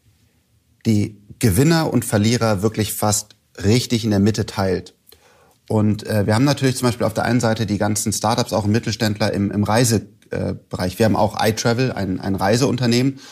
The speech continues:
Und da ist man auf einmal, Get Your Guide hat ja, hat ja sehr offen darüber berichtet, auf einmal hat man minus fünfundneunzig Prozent oder Airlines und so weiter. Wir kennen die ganzen Beispiele.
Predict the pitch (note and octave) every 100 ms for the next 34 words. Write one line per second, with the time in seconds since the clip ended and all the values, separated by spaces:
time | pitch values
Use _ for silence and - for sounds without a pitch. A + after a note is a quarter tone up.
0 | - - A2+ A2 - B2 G#2 - A2 A#2+
1 | A#2 A#2 - - _ - A#2+ C#3+ G#2+ A2+
2 | A2 A2+ - G#2+ A#2 G#2+ - G#2 G#2 G#2
3 | G#2+ A2 G#2+ G2 G#2 G2 G2+ G#2+ - A#2+
4 | G#2 A2+ A#2 A2 - A2 - G#2+ A#2 A#2+
5 | A2+ - A#2 A2 A2+ G#2+ A2 - - G#2
6 | F2+ F#2 G2 G2+ A#2 A2 G#2+ G#2 F#2+ -
7 | G2+ F#2+ F#2 G2+ G2+ G2 F#2 G2+ G2+ G2+
8 | - D#2